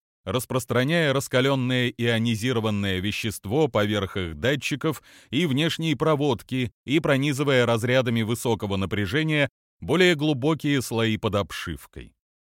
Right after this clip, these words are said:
Энергосистемы, несколько раз мигнув огнями, от перегрузки перегорели или отключились, и секунду спустя обе канонерки застыли бок о бок,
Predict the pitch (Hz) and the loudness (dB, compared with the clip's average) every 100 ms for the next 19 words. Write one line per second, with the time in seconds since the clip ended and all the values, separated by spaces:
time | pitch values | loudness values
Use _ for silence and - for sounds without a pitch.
0 | _ _ _ 104 123 120 87 90 101 95 | _ _ _ 0 2 2 0 -4 -4 -4
1 | - 147 143 110 139 - 123 107 113 107 | 0 2 2 2 0 0 -2 0 2 2
2 | - 104 98 104 98 95 80 98 135 151 | 2 -2 0 -2 -2 -4 -2 0 0 0
3 | 143 - - - 107 - 123 127 165 180 | -2 -8 -14 -4 -2 0 0 2 0 -2
4 | - 175 127 131 117 113 131 147 143 131 | -2 -2 0 -2 0 0 0 0 -2 -2
5 | 127 113 110 - 117 120 95 98 76 62 | 0 0 0 -2 -2 -2 -2 -6 -8 -12
6 | - - _ - 110 - 120 107 90 85 | -16 -18 _ -8 -6 -4 -4 -4 -4 -6
7 | - 104 95 - 151 165 _ _ - 139 | -8 -10 -8 -2 0 0 _ _ -4 0
8 | 175 - 170 135 131 151 147 131 123 110 | 2 2 2 2 0 -2 -2 -2 -2 -2
9 | - 120 123 95 87 104 131 151 - | -2 0 0 -2 -4 -2 -2 -2 -4